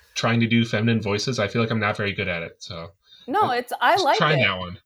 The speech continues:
Speaker 2: I
Speaker 1: Good.
Speaker 2: appreciate that
Speaker 1: Thank
Speaker 2: you
Speaker 1: you.
Speaker 2: tried it. It was, it's good. I think it, um, yeah, I think it, I think it was good. You went for
Speaker 1: I
Speaker 2: it.
Speaker 1: appreciate that. I did. Gotta, gotta try a little bit.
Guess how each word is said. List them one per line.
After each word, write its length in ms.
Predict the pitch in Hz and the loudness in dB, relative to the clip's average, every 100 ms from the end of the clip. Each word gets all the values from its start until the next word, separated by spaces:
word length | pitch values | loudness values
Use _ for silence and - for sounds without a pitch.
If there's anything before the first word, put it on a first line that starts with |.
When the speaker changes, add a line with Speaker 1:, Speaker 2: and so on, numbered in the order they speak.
| _ | _
Speaker 2:
I 140 | 233 285 | -2 0
Speaker 1:
Good. 60 | |
Speaker 2:
appreciate 520 | - 339 - 392 392 339 | 0 -2 -2 -2 -4 -4
that 120 | 294 | -4
Speaker 1:
Thank 40 | |
Speaker 2:
you 80 | 285 | -2
Speaker 1:
you. 60 | 294 | -4
Speaker 2:
tried 400 | - 240 285 415 415 | -2 0 2 0 -2
it. 100 | - - | -4 -2
It 100 | 233 | -2
was, 320 | 277 254 - - | -2 -4 -8 -2
it's 200 | 254 - | -2 -2
good. 380 | 277 285 226 - | 2 4 4 2
I 140 | 196 | -2
think 280 | - 277 269 | -2 -6 0
it, 300 | 277 - - | 0 0 -6
um, 600 | 190 185 165 160 143 151 170 _ _ _ _ _ _ _ _ _ - | -6 -2 -2 -4 -8 -14 -20 _ _ _ _ _ _ _ _ _ -4
yeah, 340 | 277 233 82 - - | 2 2 0 -4 -6
I 100 | 214 | -4
think 180 | 302 254 | -4 -6
it, 140 | 254 _ | -8 _
I 100 | 220 | 0
think 200 | 262 302 262 | 0 -2 -4
it 20 | |
was 160 | 277 | -6
good. 400 | - 330 240 - - _ _ _ _ _ | -4 -4 -4 -6 -16 _ _ _ _ _
You 140 | 220 247 | -4 -2
went 220 | 269 277 | -2 -2
for 160 | 170 120 | -4 -4
Speaker 1:
I 60 | |
Speaker 2:
it. 40 | - | -2
Speaker 1:
appreciate 380 | 113 - 87 - | -4 -4 -8 -10
that. 240 | 82 87 _ - | -12 -12 _ -12
I 60 | 120 | -8
did. 340 | 123 95 82 _ - - _ _ _ - | -6 -6 -8 _ -20 -20 _ _ _ -6
Gotta, 160 | 170 185 | -4 2
gotta 180 | 175 156 | 2 2
try 160 | 151 | 2
a 40 | 131 | 2
little 160 | 107 | 2
bit. 120 | 110 | -2